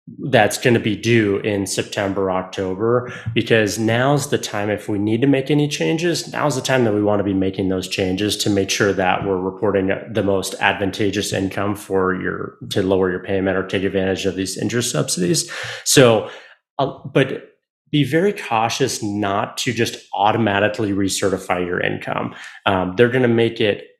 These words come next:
very, very easy for you to report your income. And for a lot of people, that's essentially shooting themselves in the foot, because many of our clients might have still been in residency, you know, back in twenty nineteen when,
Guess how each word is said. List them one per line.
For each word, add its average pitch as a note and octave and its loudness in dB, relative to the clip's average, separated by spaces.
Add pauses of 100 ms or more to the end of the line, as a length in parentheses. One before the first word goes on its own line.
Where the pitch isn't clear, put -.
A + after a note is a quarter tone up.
(340)
very, B2 6
very A2 2
easy G#2+ -2
for A#2 -6
you C3+ 0
to A2 2
report G#2 2
your G2+ 2
income. G#2 0
And F#2+ 0 (400)
for B2 2
a G#2+ 6
lot A2+ 0
of C3+ 0
people, B2 0
that's A2+ -4
essentially A#2+ -2
shooting A2 0
themselves G2+ 0
in G2 0
the F#2 -4
foot, - -2
because G2 0 (260)
many A2 4
of G#2 2
our G2+ 2
clients G2+ -4
might A2 -2
have A2+ 0
still B2 0
been A2+ 2
in G2 0
residency, F#2 -4
you A2 -2
know, F#2+ -2
back F#2+ 0
in G2 0
twenty G#2 0
nineteen F#2+ 0
when, F#2 0